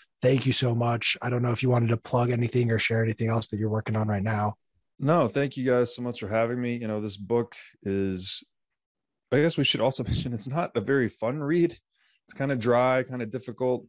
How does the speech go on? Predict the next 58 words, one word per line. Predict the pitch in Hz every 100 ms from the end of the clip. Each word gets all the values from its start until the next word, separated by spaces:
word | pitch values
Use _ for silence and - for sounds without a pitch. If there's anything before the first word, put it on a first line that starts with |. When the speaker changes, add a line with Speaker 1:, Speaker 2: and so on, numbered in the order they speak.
| -
Speaker 2:
Um, | 104 104 101
but, | 101 104 - _ _ _ - -
you | 110
know, | 95
as | 101 101
we've | 104 92 117 -
laid | 107 104
out | 110 101
here, | 98
it's | 95 -
very | 90 104 104
worthwhile, | 92 98 98 - 85 113 151 151
I | 156
think, | 170 180 - _
for | - 95
the |
world | 95 101 104 95
we're | 95
moving | 98 95
into. | 98 113 131 127 - _ -
And, | 143 170
uh, |
as | 143
far | - 151
as | 120
plug, | - 156 160
you | 143
know, | 135 123 _
you | 113
can | 117
find | 131 135
me | 131
on | 131
Twitter | - 147 151 135 -
at | 104 101
Breed | 120
Love | 120 117
twenty-two. | - 123 120 127 127 127 127 _ _ _ _ _ -
Links | 107 120 -
to | 98
all | 120
the | 113
show | - 117
stuff | 113 127 113 107
is | 98
there. | 110 113 107
We're | 104
putting | 127 117
out, | 110 95
like, | 101 95
four | - 110
to | 107
five | 107 104
episodes | 101 107 101
a | 98
week | 110 104 110
right | 104
now. | 107 104 101 98